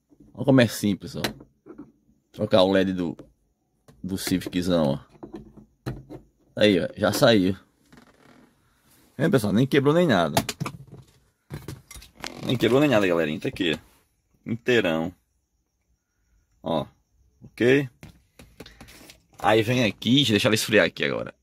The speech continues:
Apagar aqui pra ela esfriar. Ela tá quente.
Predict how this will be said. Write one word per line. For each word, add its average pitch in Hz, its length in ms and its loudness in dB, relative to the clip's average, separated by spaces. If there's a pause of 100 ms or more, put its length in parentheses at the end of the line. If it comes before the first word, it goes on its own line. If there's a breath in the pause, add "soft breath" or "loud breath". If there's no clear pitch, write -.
(480)
Apagar 90 320 0
aqui 104 120 -2
pra 123 80 2
ela 120 80 4
esfriar. 87 520 0 (1500)
Ela - 100 -16
tá - 220 -6
quente. - 680 -4